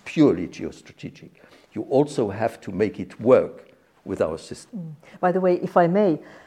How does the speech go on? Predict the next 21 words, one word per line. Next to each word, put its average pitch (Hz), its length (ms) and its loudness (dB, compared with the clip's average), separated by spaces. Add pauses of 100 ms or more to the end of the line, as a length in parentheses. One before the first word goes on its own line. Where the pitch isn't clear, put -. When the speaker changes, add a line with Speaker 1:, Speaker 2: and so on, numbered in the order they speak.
Speaker 2:
um, 170 400 2
also 269 380 0
if 233 180 -2
we, 214 160 -2
if 202 160 -4
we 208 100 0
look 220 220 -4
in 190 240 -6
fur-, 214 260 0
a 220 60 0
bit 254 180 -4
further, 170 480 0 (200)
uh, 156 160 0
to 175 160 -4
Central 180 440 -2
Asia, 139 480 -4
we 165 140 -4
see 226 240 -4
that, 175 320 -2
uh, 160 220 0
now, 180 400 -2